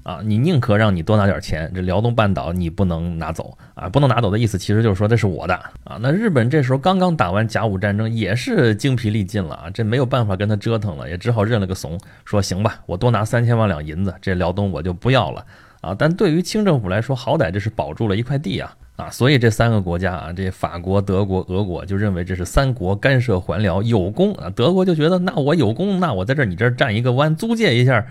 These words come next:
总是合理的吧？所以他就更加明目张胆地提出来这个要求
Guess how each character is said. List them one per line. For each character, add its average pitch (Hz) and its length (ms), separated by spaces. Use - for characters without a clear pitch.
总 95 160
是 104 80
合 98 160
理 98 100
的 78 100
吧？ 78 220
所 - 180
以 95 100
他 - 200
就 90 120
更 147 160
加 98 160
明 92 160
目 95 80
张 95 160
胆 87 120
地 78 80
提 - 180
出 92 100
来 92 100
这 90 80
个 82 100
要 90 160
求 - 180